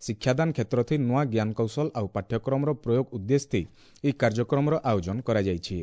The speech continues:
ଆଇସିସି ଟି ଟ୍ୱେଣ୍ଟି ପୁରୁଷ ବିଶ୍ୱକପର ଦଶ ନମ୍ବର ସଂସ୍କରଣ ଥି ଶ୍ରୀଲଙ୍କାର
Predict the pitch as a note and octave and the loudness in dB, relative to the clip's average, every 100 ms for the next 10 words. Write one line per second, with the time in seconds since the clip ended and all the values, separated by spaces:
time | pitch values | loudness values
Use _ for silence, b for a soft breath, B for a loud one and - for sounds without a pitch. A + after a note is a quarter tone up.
0 | D2 _ _ - - _ _ _ - C3 | -8 _ _ -20 -20 _ _ _ 0 2
1 | C#3+ D#3 - F#3 C#3 - C#3+ C#3+ D#3+ B2 | 4 2 2 2 2 4 2 4 2 2
2 | A#2 C#3+ C3 A2 - C3 C#3 B2+ D#3 B2 | 0 0 0 0 0 2 2 2 0 0
3 | F2+ C3+ - D3+ D3 D#3+ - G#2+ - A#2+ | 2 2 2 -2 0 0 -2 -6 -2 0
4 | C3+ B2+ D#3 D3+ A2+ A2 A#2 G#2+ A2 C#3 | 0 0 -4 -4 -2 0 0 -4 -4 0
5 | C3+ | 0